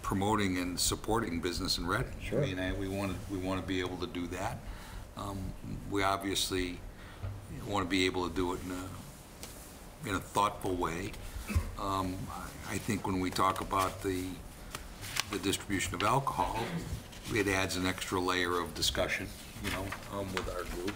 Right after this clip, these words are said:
Speaker 1: because we have certain responsibilities there. Um, I, I have a, I have an interest in figuring out how we might be able to accommodate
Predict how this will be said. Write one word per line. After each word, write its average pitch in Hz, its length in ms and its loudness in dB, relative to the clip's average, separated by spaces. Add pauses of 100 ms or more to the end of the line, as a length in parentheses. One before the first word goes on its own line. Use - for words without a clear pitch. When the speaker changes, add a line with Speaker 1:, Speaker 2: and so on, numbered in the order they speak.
Speaker 1:
because 92 500 0
we 95 100 2
have 95 200 2
certain 98 240 4
responsibilities 90 960 0
there. 92 240 -2 (680)
Um, 107 240 4 (1700)
I, - 80 0 (200)
I 127 160 6
have 127 260 6
a, 95 200 6 (380)
I 117 80 8
have 117 160 6
an 104 80 4
interest 101 380 2
in 98 80 0
figuring 98 520 2
out 95 240 6 (240)
how 95 180 4
we 92 140 2
might 87 260 2
be 95 100 2
able 95 180 0
to - 160 -4
accommodate 95 580 2